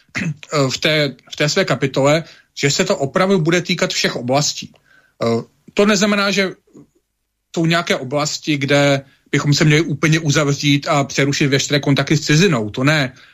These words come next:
Ale to, to vnímání a ten život by měl být převážně národní a ty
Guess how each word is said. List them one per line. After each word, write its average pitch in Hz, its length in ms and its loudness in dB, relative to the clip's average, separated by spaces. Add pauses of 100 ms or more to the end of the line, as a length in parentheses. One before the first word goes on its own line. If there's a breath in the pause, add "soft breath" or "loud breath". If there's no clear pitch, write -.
(200 soft breath)
Ale 147 240 0
to, 160 360 0 (260)
to 131 120 -6
vnímání 202 720 2
a 160 60 -4
ten 147 220 -2
život 127 460 0 (300 loud breath)
by 143 60 2
měl 151 160 4
být 165 140 0
převážně 165 580 0
národní 120 760 2 (920 loud breath)
a 135 100 0
ty 151 380 0